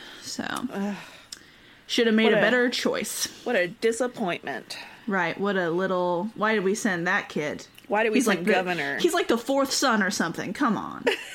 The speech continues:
Speaker 2: <laughs> Is he
Speaker 1: But anyway.
Speaker 2: the youngest or, like, a middle?
Speaker 1: I think he's in the middle, but I think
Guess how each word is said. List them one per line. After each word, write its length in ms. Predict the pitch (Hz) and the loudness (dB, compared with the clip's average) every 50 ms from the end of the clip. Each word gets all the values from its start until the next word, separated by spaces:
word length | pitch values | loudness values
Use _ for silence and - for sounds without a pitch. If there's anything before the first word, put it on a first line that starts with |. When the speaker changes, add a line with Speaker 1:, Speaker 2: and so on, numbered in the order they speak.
| - - - - | -12 -6 -6 -6
Speaker 2:
<laughs> 540 | - - - - - - - - - - - | -6 -6 -10 -14 -16 -14 -12 -12 -8 -4 -4
Is 160 | 277 - - | -4 -2 2
he 80 | 277 | 2
Speaker 1:
But 60 | 233 254 | 4 4
anyway. 460 | 277 262 214 180 165 139 156 214 220 - - _ - | 6 4 4 4 2 2 0 -2 -4 -6 -14 _ -12
Speaker 2:
the 160 | - 202 196 | -6 -4 -2
youngest 480 | 190 190 185 185 202 262 311 320 - - | 0 0 0 0 0 -2 -4 -4 -4 -4
or, 100 | 262 240 | -4 -2
like, 160 | 175 180 175 170 | -2 -2 -2 -4
a 60 | 160 | -6
middle? 500 | 170 165 160 151 - - - 143 151 - - - - - - - - - - - | -4 -4 -4 -4 -6 -6 -6 -8 -8 -10 -12 -20 -20 -20 -20 -20 -20 -14 -4 0
Speaker 1:
I 100 | 262 294 311 | 0 0 2
think 240 | - 359 349 440 | 2 0 0 0
he's 200 | 427 403 381 349 302 | 2 2 2 4 4
in 120 | 233 220 | 4 4
the 60 | 220 | 6
middle, 580 | 208 202 202 208 202 190 180 170 160 147 156 185 | 4 4 4 4 4 2 2 0 0 0 -2 -2
but 160 | 214 220 208 | 0 0 2
I 80 | 208 220 | 2 0
think 560 | 226 - - 247 247 240 233 - - - | 0 0 0 2 2 2 0 -2 -12 -18